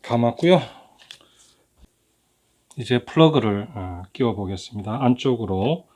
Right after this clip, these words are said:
바테이프 끄트머리를 밀어 넣고 플러그를 이렇게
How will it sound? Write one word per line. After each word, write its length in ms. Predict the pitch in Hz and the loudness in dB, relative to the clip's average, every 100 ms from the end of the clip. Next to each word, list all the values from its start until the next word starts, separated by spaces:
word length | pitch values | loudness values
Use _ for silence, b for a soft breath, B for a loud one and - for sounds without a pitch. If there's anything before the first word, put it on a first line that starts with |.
| b b b b b b b _ | b b b b b b b _
바테이프 640 | - 113 - 120 117 117 - | -10 -8 -2 2 2 2 -2
끄트머리를 680 | - - 135 131 131 123 107 | -8 -4 -2 2 4 4 4
밀어 260 | 127 131 | 4 6
넣고 800 | 107 90 - - 107 120 185 208 _ _ _ _ _ _ _ _ _ _ _ _ _ - _ _ _ _ _ _ _ _ _ _ _ _ _ _ _ _ _ _ _ _ _ _ _ _ _ _ _ | 4 2 -8 -6 0 2 2 -2 _ _ _ _ _ _ _ _ _ _ _ _ _ -20 _ _ _ _ _ _ _ _ _ _ _ _ _ _ _ _ _ _ _ _ _ _ _ _ _ _ _
플러그를 460 | - 127 113 107 117 | -10 -4 -4 0 0
이렇게 560 | 117 101 - - 156 | 0 -4 -6 -4 -4